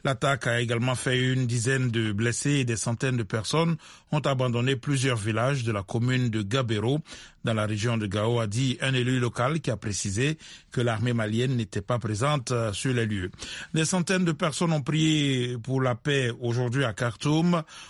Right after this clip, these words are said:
au premier jour de l'Aïd el-Adha, la grande fête musulmane, mais tirs et explosions ont secoué de nouveau la capitale soudanaise.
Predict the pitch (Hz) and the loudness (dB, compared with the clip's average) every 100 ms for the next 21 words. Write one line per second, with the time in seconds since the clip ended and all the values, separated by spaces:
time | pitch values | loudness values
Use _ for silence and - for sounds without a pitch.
0 | - 139 139 135 160 160 156 143 123 151 | -6 0 0 2 0 2 2 2 2 2
1 | 131 117 117 135 139 127 160 127 127 117 | 2 0 0 0 0 -2 -2 -2 -2 0
2 | 113 127 151 175 139 107 123 127 - 123 | 2 2 2 0 0 0 0 -2 -2 -4
3 | 123 113 110 107 127 156 160 - - - | -2 -2 -2 0 0 2 0 -6 -20 -20
4 | - 131 139 123 165 143 139 123 120 113 | -4 0 0 0 2 2 2 0 -2 -2
5 | 120 123 117 120 - 143 131 127 123 151 | 0 0 0 -4 -2 0 2 0 2 2
6 | 151 123 127 127 160 156 127 131 123 120 | 2 0 -4 0 0 0 0 0 2 2
7 | 117 107 107 | 0 0 -2